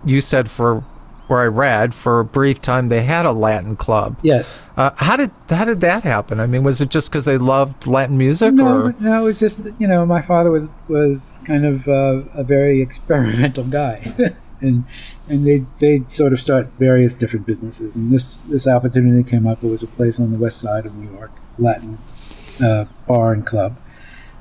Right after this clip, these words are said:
Speaker 2: Uh, and they, you know, it was just, I was thrilled 'cause I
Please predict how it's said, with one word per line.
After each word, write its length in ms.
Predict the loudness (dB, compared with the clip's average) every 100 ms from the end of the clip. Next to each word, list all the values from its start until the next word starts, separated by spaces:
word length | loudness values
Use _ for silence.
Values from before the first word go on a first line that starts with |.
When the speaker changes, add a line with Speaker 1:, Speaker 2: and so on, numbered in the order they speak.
| -10 -4
Speaker 2:
Uh, 360 | -2 -2 -4 -12 -20 -20 -14 0
and 380 | 4 6 4 2 -6 -2
they, 220 | 2 2 -2 0
you 100 | 4
know, 180 | 4
it 60 | 4
was 160 | 0 2
just, 320 | 0 -2 -12 -10 0
I 80 |
was 160 | 2 0
thrilled 320 | 2 2 2
'cause 140 | 0 0
I 140 | 0